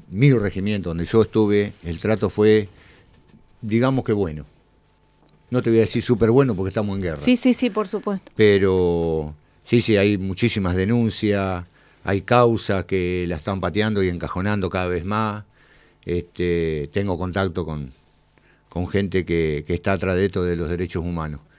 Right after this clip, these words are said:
Speaker 1: Este, se ha encajonado mucho, se tomó declaración a una parte, después se volvió a parar todo. Hace seis años atrás se olvidó otra vez la causa,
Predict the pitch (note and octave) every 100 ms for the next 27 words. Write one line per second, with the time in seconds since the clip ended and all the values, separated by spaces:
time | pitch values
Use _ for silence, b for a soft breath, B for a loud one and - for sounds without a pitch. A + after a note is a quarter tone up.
0 | _ _ _ _ - F#2+ F2 - F#2 F2
1 | E2+ E2 D#2 D#2 D#2 - - G2 F#2+ F2
2 | G2 G2 G2 G2 A2+ A2+ - A2 G2 F2+
3 | E2+ D#2+ - - F2 F#2 G2+ G2 F2+ F2+
4 | F2 - G#2 G2+ F#2 F#2 F2 G#2 A2 G2
5 | - G#2 G2+ G#2 G2 - _ E2+ D#2 F#2
6 | - D#2+ D#2+ F2+ G2+ E2+ F2 F#2 F2 G#2
7 | G#2 G2+ F#2+ F#2 F#2+ b b b b b
8 | b b b C#2 C#2 D#2 D#2 C#2+ G2 F#2+
9 | E2+ F2+ F#2 F#2 - G2+ G2+ F#2 F#2 E2
10 | D#2 E2+ F#2 F2+ F#2 D#2+ F2+ F#2 G2 F2+
11 | D#2+ _ _ _ _ _ _ E2+ E2+ G#2
12 | G#2 G2 F#2 G2+ G2+ F#2+